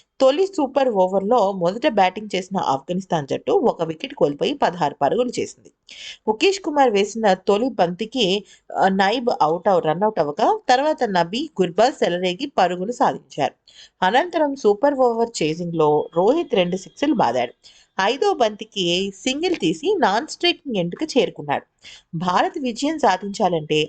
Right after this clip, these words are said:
ఆఖరి బంతికి రెండు వి-, పరుగులు చేయాలి. దీంతో రోహిత్ తెలివిగా వ్యవహరించాడు. తనకంటే రింకు సింగ్ వేగంగా పరిగెత్తగలడని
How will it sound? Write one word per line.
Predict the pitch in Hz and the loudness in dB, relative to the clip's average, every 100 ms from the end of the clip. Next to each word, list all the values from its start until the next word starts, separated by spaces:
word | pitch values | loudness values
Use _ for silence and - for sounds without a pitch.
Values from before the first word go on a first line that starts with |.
| - | 0
ఆఖరి | 147 190 294 269 | 0 0 -4 -2
బంతికి | 214 175 - | -2 -4 -2
రెండు | 269 185 175 | 0 0 -2
వి-, | 156 - - | -8 -12 -4
పరుగులు | 175 214 294 | -2 -2 -4
చేయాలి. | 285 135 135 131 _ - - - 185 | -4 -2 0 -2 _ -20 -20 -10 -2
దీంతో | 269 339 311 | 0 4 4
రోహిత్ | 202 175 277 330 - | 4 4 2 -2 -2
తెలివిగా | 175 226 226 190 208 | 0 2 2 2 2
వ్యవహరించాడు. | 196 165 190 180 165 165 156 _ _ - _ - | 0 -2 -2 -6 0 0 0 _ _ -20 _ -2
తనకంటే | 214 269 359 330 254 220 - _ 185 | 0 -2 -4 0 2 2 -2 _ -8
రింకు | 190 240 269 269 | -4 -4 0 0
సింగ్ | - 254 | 0 0
వేగంగా | 190 165 220 254 247 | 2 2 2 0 0
పరిగెత్తగలడని | 240 147 165 214 - 196 180 185 262 | 2 0 -2 -6 -2 0 2 0 -2